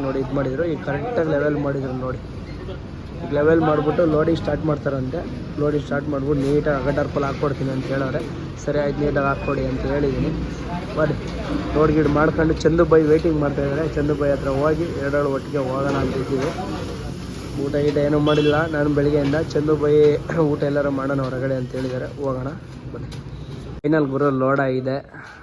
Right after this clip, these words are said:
ನೀಟಾಗಿ ಹಗ್ಗ ಟಾರ್ಪಲ್ ಎಲ್ಲ ಹಾಕ್ತಾ ಇದ್ದಾರೆ. ಏನೋ ಒಂಥರ ಖುಷಿ, ಹಗ್ಗ ಟಾರ್ಪಲ್ ಬೇಗ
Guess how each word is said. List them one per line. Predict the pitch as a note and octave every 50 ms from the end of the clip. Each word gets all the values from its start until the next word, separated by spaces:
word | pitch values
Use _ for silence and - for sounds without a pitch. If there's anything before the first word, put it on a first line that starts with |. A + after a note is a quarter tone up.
| - - - - - C3
ನೀಟಾಗಿ | C3 C3+ C3 C#3 C3 C3
ಹಗ್ಗ | B2 A#2 C3 B2+ B2 C3
ಟಾರ್ಪಲ್ | A#2+ - - C3 B2 A#2+
ಎಲ್ಲ | A#2+ A#2+ A#2 A2+
ಹಾಕ್ತಾ | A#2 A#2 - - -
ಇದ್ದಾರೆ. | G#2+ A#2 A#2 A#2+ A2+ - - - F#3+ - - - - - - - - - - - - - - - B2 A#2 A#2+
ಏನೋ | B2+ C3+ C#3+ C#3+
ಒಂಥರ | C#3+ C3+ C3 - - - - -
ಖುಷಿ, | C3+ - D3+ C#3+ - -
ಹಗ್ಗ | - C3 C3+ D#3 - D3+
ಟಾರ್ಪಲ್ | C#3+ C3+ C3+ - - - - - C3 D3+
ಬೇಗ | E3 E3+ D#3+